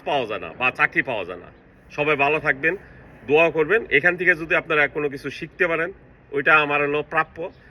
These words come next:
আর যদি শিখতে না পারেন, যদি মনে হয় যে অযথা বকবক করছি, সেখানে আমার ব্যর্থতা। ভালো থাকবেন সবাই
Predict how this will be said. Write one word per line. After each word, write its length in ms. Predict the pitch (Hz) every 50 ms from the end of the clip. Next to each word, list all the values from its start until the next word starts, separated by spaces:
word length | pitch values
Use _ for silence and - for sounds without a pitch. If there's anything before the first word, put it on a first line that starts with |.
| - - - -
আর 120 | - 147
যদি 200 | 156 156 156 156
শিখতে 380 | 160 - - 196 - - - 214
না 140 | 202 202 196
পারেন, 300 | 175 196 185 208 220 - - - - - - -
যদি 180 | 123 160 170 175
মনে 220 | 165 165 165 165
হয় 40 | 160
যে 80 | 160 165
অযথা 640 | 156 147 156 165 156 160 170 170 170 180 185 175 156 - - - - - - - - 113 120
বকবক 340 | 139 156 160 165 190 180 -
করছি, 380 | - 175 147 - - - 208 262 - _ - _ _ _ _ -
সেখানে 380 | - 156 156 131 147 135 131
আমার 180 | 123 113 113 104
ব্যর্থতা। 480 | 117 110 95 - 107 92 - 92 85 - _ _ _ - -
ভালো 220 | 131 156 170 165
থাকবেন 260 | 160 160 143 143 135
সবাই 300 | 127 - 127 113 110 113